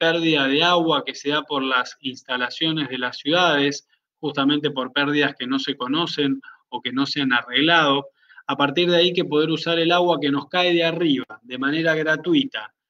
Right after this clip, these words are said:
eh, y utilizarla, no solo disminuye la infraestructura sanitaria urbana, sino que también disminuye el tema de la infraestructura pluvial para extraer rápido esas lluvias en las ciudades en donde cada vez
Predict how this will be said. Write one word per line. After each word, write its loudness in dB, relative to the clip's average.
eh, -6
y 2
utilizarla, 2
no -4
solo 0
disminuye 0
la 0
infraestructura -4
sanitaria -2
urbana, 0
sino -4
que 0
también -2
disminuye -2
el -2
tema 0
de -2
la 2
infraestructura -2
pluvial 0
para -2
extraer -2
rápido 0
esas -2
lluvias 0
en 4
las -2
ciudades 0
en 0
donde -4
cada 4
vez 0